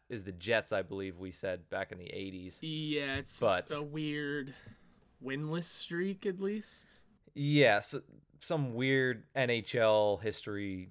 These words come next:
Speaker 1: stuff there, but I would still rather see <laughs> the Buffalo Sabres win, one, because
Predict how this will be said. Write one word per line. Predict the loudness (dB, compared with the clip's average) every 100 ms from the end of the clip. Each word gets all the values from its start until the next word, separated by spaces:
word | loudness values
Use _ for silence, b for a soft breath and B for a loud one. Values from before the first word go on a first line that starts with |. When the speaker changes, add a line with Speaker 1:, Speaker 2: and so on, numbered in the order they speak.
| -14
Speaker 1:
stuff | -6 -2 -2 -2
there, | -2 0 0 0
but | 2 2 8
I | 12
would | 12 10
still | 2 4 4
rather | 6 8 8 8 4 2 -6
see | -12 -2 -2 0 -4 -6 B B _ _
<laughs> | _ _ _ _ -6
the |
Buffalo | 2 4 4 -2
Sabres | 4 4 4 -2
win, | -2 4 6 6 2 -6
one, | 0 4 4 4
because | -2 -2 2 2 0 -8